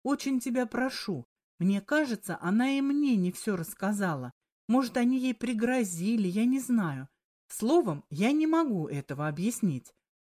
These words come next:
Но почему-то мне за неё тревожно. Ты меня понимаешь?» Я обречённо кивнула, хотя на самом деле понимала только то,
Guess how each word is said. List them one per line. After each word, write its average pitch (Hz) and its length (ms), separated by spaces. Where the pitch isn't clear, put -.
Но 160 140
почему-то 220 600
мне 180 280
за 226 120
неё 170 300
тревожно. 151 840
Ты 220 100
меня 254 240
понимаешь?» 262 760
Я 233 220
обречённо 185 560
кивнула, 294 720
хотя 240 220
на 262 160
самом 247 460
деле 247 300
понимала 196 600
только 214 400
то, 330 360